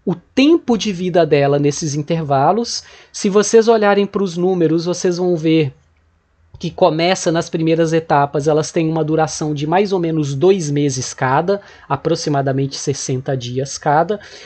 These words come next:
Depois elas são quebradas em intervalos menores. Normalmente, qual é o sentido desse, desse, dessa divisão, dessa classificação em etapas? O sentido disso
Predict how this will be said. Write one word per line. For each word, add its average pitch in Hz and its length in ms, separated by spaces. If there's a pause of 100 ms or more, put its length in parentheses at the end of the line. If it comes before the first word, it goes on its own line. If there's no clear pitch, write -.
(160)
Depois 175 400
elas 180 180
são 180 180
quebradas 170 600
em 180 60
intervalos 160 560
menores. 165 720 (400)
Normalmente, 165 1120
qual 208 260
é 202 60
o 196 80
sentido 196 720
desse, 190 520
desse, 156 880 (800)
dessa 160 280
divisão, 160 520
dessa 143 280
classificação 147 880
em 139 80
etapas? 127 640 (300)
O 180 80
sentido 208 480
disso 247 460